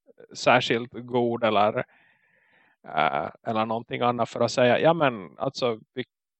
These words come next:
kan ju inte ha, vi kan ju inte bara ha folk som bara skor sig på andra.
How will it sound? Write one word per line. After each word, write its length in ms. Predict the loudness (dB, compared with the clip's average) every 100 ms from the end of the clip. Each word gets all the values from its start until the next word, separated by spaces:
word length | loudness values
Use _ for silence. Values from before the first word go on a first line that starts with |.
| -2
kan 260 | 0 0
ju 200 | -2 0
inte 360 | 0 -4 _ -20 -20 -14 0
ha, 260 | 4 4 2 _ _ _ _ -20 -20 -20 -20 -10
vi 100 | -8
kan 280 | -2 -2 -2
ju 100 | -6
inte 120 | -2
bara 180 | 4 4
ha 160 | 4 -4
folk 560 | 0 0 0 -6 -20 _ _ _ _ _
som 240 | -8 -6 2
bara 260 | 4 4
skor 360 | 0 -2 -2 -2
sig 220 | -2 -4
på 140 | 2 6
andra. 500 | 6 4 -6 -14